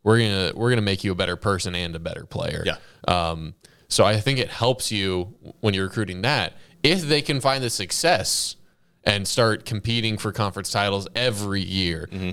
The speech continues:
Speaker 1: being expected to win conference titles, expected to be in the playoff, it gets tougher then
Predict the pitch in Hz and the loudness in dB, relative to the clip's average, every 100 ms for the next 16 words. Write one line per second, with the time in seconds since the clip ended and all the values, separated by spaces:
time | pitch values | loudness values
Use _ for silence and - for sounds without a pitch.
0 | - 110 110 107 98 - 131 139 123 107 | -2 0 0 0 -4 -2 -2 -2 -2 0
1 | 101 95 104 90 95 - 95 95 90 - | 0 0 -2 -2 -4 0 0 0 -4 -2
2 | 123 - 107 95 104 90 - 135 135 87 | -2 -2 -4 -2 -2 -4 0 4 4 4
3 | 87 - - - - 147 147 - - 147 | 2 -2 -14 -20 -4 2 2 2 2 0
4 | 123 95 117 143 95 82 | 2 0 2 2 0 -4